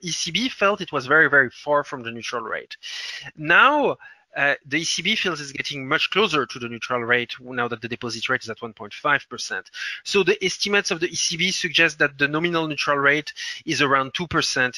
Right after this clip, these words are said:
in, uh, the Eurozone. In, uh, B C S European Investment Strategy, our estimates, depending on if we take into account things like debt or not, a range between, uh, one point five percent to two point seven percent on a nominal basis.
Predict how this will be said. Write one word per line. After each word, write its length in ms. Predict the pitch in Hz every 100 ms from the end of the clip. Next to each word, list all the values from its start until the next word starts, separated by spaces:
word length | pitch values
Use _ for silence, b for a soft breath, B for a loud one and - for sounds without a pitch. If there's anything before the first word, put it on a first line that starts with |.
| -
in, 240 | 143 127 123
uh, 100 | 120 - 123 -
the 100 | 127 123
Eurozone. 540 | 123 123 120 113 117 B B B
In, 240 | 160 165 170
uh, 240 | 160 151
B 60 | 160
C 220 | - 202
S 120 | 156
European 380 | 170 160 165 151
Investment 400 | 135 131 - 120
Strategy, 640 | - 247 220 139 139 175 B B B
our 180 | 165 185
estimates, 800 | 202 202 - 208 190 190 - -
depending 460 | 147 156 160 156 147
on 60 | -
if 140 | 147
we 80 | -
take 260 | - 160 -
into 220 | 143 147
account 340 | 139 143 143
things 240 | - 143 131
like 200 | 123 120
debt 180 | 135 127
or 80 |
not, 320 | 127 170 175 - B B B
a 100 | 160
range 480 | 143 196 214 190 165
between, 420 | 170 - 160 147
uh, 220 | 151 151
one 240 | 143 180 190
point 200 | 151 135
five 320 | - 220 - -
percent 460 | 160 - 160 165
to 180 | - - 180
two 100 | 175
point 240 | 151 120
seven 320 | - 160 156
percent 540 | - 139 - 139 135 -
on 120 | 139
a 20 |
nominal 360 | 135 127 127 120
basis. 500 | 139 160 - 220